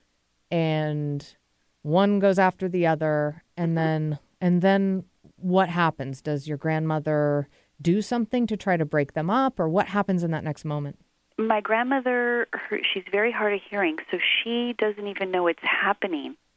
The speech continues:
Speaker 1: Okay.
Speaker 2: And so, um, since I've been here, like, I, I'll break 'em up, and sometimes if they're still kind of in an aggressive mood right there in the moment, they'll start to go after me a little bit.
Speaker 1: Okay.
Speaker 2: And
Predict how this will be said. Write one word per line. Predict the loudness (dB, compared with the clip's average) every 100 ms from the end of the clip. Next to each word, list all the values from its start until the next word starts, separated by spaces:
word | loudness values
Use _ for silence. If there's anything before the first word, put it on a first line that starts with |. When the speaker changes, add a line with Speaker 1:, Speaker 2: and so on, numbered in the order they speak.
| _
Speaker 1:
Okay. | -8 -8 -8 _ _ _ _ -2
Speaker 2:
And | 0 2 0 -4 -6 -2
so, | 2 2 4 2 0 -4 0
um, | 2 2 0 -4 -6
since | -2
I've | -2 -2
been | -2 -2
here, | -4 -4 0 0 0 0
like, | 0 2
I, | 0 -2 0
I'll | 2 2
break | 0 -2
'em | -2 2
up, | 2 0 -2
and | -4 -4
sometimes | -6 -4 -2 -2 -2 -10 -4
if | -2 -4 _ -20 -20 -18 -18 -20 -8
they're | -4 -2 -4 -10
still | -4 -2 0 0 -2 -2
kind | 0 0
of | -2
in | -2
an | -2
aggressive | 2 2 2 -2 -6
mood | -4 -2 0
right | -2 0
there | 0 2 2 0 -6 -20 _
in | -2 0
the |
moment, | 2 2 2 -2 -2 -8 _ -6 0
they'll | 0 0
start | 0 -2
to | 0
go | 0 2
after | 2 0 -4
me | -2 -2
a |
little | -4 -6 -2
bit. | -2 -2 _ -12 -6
Speaker 1:
Okay. | -4 -4 -8 _ _
Speaker 2:
And | 0 0 -2